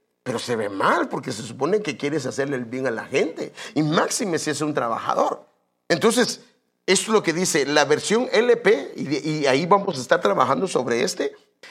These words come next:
El lino fino representa las buenas acciones de los consagrados a Dios. ¿Se recuerda?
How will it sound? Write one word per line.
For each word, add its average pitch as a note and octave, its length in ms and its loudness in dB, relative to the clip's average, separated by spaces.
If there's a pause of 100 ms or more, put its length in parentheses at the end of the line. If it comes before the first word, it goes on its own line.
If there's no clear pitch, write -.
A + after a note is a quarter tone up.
(120)
El D#3+ 160 4
lino C4+ 280 4
fino B3+ 320 4
representa F3+ 800 2
las D3 540 2 (160)
buenas B3 540 2
acciones B3 640 0
de D#3 140 2
los C3 180 -2
consagrados B2+ 720 -2
a B2 80 -4
Dios. A#2 160 -4
¿Se B2+ 80 -2
recuerda? G#3+ 460 2